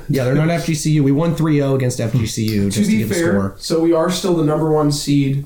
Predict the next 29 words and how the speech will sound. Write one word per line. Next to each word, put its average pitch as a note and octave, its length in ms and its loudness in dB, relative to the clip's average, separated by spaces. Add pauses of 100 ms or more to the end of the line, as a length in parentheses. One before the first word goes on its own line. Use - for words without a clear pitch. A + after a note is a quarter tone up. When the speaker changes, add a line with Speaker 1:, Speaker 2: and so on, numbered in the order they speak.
(100)
Speaker 2:
in C3+ 120 -4
the C3+ 80 0
entire C#3+ 640 0
N C#3+ 140 2
C - 100 -4
double C3 220 -2
A B2 80 -4
tournament, A#2+ 560 -10
Speaker 1:
Mm-hmm. B2+ 240 2
Speaker 2:
'cause C3+ 120 2
we D3+ 100 0
won D3+ 280 2
the D3+ 80 0
A C#3 100 2
C D3 140 -4
C C#3+ 220 -2
tournament C3+ 400 -2
and C3+ 80 -4
took C#3 180 -4
down C3 380 -2
multiple C#3+ 520 -2
top C3 300 -6
five B2 260 -8
teams B2+ 320 -10
Speaker 1:
Yeah. A2+ 200 0
Speaker 2:
along B2 140 -6
the B2 40 -8
way. B2 340 -8
Speaker 1:
Mm-hmm. A#2+ 220 2